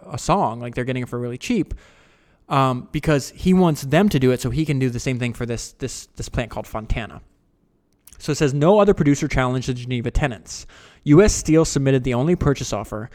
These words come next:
and government officials accepted its forty-seven million dollar bid.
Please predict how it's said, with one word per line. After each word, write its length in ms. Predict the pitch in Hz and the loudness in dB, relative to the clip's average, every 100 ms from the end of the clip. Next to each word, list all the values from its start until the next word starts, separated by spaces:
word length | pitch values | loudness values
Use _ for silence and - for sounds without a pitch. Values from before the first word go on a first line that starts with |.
| - - | -20 -10
and 140 | 139 127 | -6 2
government 320 | 147 180 185 | 4 4 0
officials 400 | - 147 139 127 | 0 0 -2 -4
accepted 500 | - - 180 - 127 | -6 2 2 2 0
its 180 | 120 - | -2 -2
forty-seven 600 | - 147 156 147 135 131 | 2 2 2 0 0 -2
million 240 | 123 123 | -2 -2
dollar 200 | 113 113 | -2 -4
bid. 440 | 117 180 139 87 | 0 2 2 -4